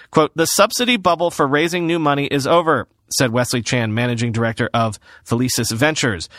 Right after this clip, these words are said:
"What you are seeing is a realization that subsidies often lead to disaster for startups that rely on them," end quote. Meal delivery service DoorDash, Uber, Lyft, and We, the parent of the office renting company WeWork,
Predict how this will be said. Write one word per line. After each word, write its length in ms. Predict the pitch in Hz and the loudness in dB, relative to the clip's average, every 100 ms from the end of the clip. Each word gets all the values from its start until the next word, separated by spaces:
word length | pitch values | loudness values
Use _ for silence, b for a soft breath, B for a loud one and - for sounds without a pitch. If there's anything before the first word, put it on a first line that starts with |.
| B | B
"What 160 | B 190 | B 0
you 100 | 233 | 0
are 60 | 202 | 0
seeing 460 | - 220 214 185 | 0 0 0 0
is 160 | 170 151 | -2 0
a 200 | 151 147 | 0 -2
realization 640 | 143 190 226 175 156 165 151 | -2 0 0 0 0 0 0
that 160 | 139 - | 0 2
subsidies 480 | 190 190 208 202 - | 0 0 -2 -2 2
often 320 | 156 160 165 | 2 2 -2
lead 200 | 147 139 | -2 -2
to 100 | 143 | -4
disaster 720 | 127 139 117 156 196 - 196 | -2 -2 0 2 2 0 -2
for 120 | 175 165 | 0 0
startups 440 | 151 127 131 - | 2 2 0 -2
that 160 | 127 143 | 0 0
rely 320 | 160 180 196 | 4 4 4
on 100 | 160 | 0
them," 360 | 117 78 - _ 117 | -2 -4 -10 _ -4
end 160 | 104 | -4
quote. 380 | - 98 - - b b b b b b b | -2 -4 -4 -16 b b b b b b b
Meal 180 | 101 101 | -2 0
delivery 340 | 110 117 120 | 0 0 0
service 320 | 113 127 110 98 | 0 -2 -2 -2
DoorDash, 720 | 127 151 165 180 196 - - | 0 4 4 4 2 -2 0
Uber, 340 | 143 165 180 170 | 0 2 0 0
Lyft, 380 | 135 165 - - | 0 -2 -4 -4
and 300 | 123 113 101 | -2 0 0
We, 500 | 135 202 190 190 214 - | 0 0 0 -2 -4 0
the 180 | 110 104 | 0 0
parent 340 | 120 117 123 113 | 0 0 0 0
of 200 | 110 101 | -2 0
the 200 | 110 - | -2 0
office 300 | 113 110 110 | -2 -2 -2
renting 360 | 113 113 110 | -2 -2 -4
company 480 | 101 117 110 107 101 - | -2 -4 -2 -4 -4 -6
WeWork, 460 | 101 175 165 170 | -2 0 2 2